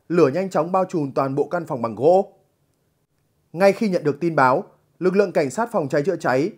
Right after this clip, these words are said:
và cứu hộ cứu nạn Công an tỉnh Lâm Đồng đã điều xe chữa cháy chuyên dụng cùng hàng chục chiến sĩ phối hợp với lực lượng tại địa phương triển khai công tác chữa cháy cứu hộ. Sau khoảng ba mươi phút,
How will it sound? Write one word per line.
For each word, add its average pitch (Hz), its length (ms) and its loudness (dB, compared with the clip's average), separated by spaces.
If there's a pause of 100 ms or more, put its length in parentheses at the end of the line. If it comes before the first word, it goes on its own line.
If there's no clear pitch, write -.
và 131 200 0
cứu 147 240 -2
hộ 202 220 0
cứu 147 120 -2
nạn 170 220 -2
Công 160 120 -2
an 165 160 -2
tỉnh 117 140 -4
Lâm 135 140 -2
Đồng 131 240 2 (380)
đã 160 200 0
điều 175 220 4
xe 175 180 0
chữa 139 160 -2
cháy 135 140 -2
chuyên 156 220 -2
dụng 160 200 0 (400)
cùng 175 160 0
hàng 165 200 -4
chục 165 200 -2
chiến 156 160 -4
sĩ 185 300 0 (400)
phối 160 200 2
hợp 220 180 4
với 165 100 2
lực 170 120 0
lượng 139 160 0
tại 131 120 -2
địa 135 160 0
phương 165 320 2 (400)
triển 143 260 2
khai 180 180 -2
công 180 220 -4
tác 214 200 0
chữa 160 160 -4
cháy 139 240 -2 (100)
cứu 147 160 2
hộ. 165 280 4 (840)
Sau - 240 4
khoảng 117 280 0
ba 139 120 0
mươi 143 180 -2
phút, 220 200 0